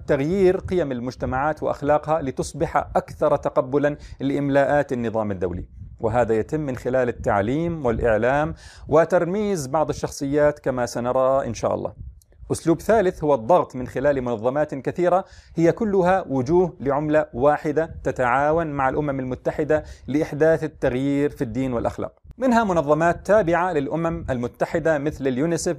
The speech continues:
اللي بتتدخل في الدين والأخلاق باسم حقوق الطفل، اليونسكو باسم الثقافة، المفوضية السامية للأمم المتحدة لحقوق الإنسان، ومنظمة الصحة العالمية تتدخل باسم الصحة،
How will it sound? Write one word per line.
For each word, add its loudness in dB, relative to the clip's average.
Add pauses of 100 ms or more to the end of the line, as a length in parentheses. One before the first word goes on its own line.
اللي 0
بتتدخل 0
في -4
الدين 0
والأخلاق 2
باسم -4
حقوق -4
الطفل، -4 (460)
اليونسكو 2
باسم -4
الثقافة، 0 (440)
المفوضية 4
السامية 0
للأمم -2
المتحدة 0
لحقوق 0
الإنسان، 0 (300)
ومنظمة 2
الصحة -2
العالمية 2
تتدخل -4
باسم -6
الصحة، -6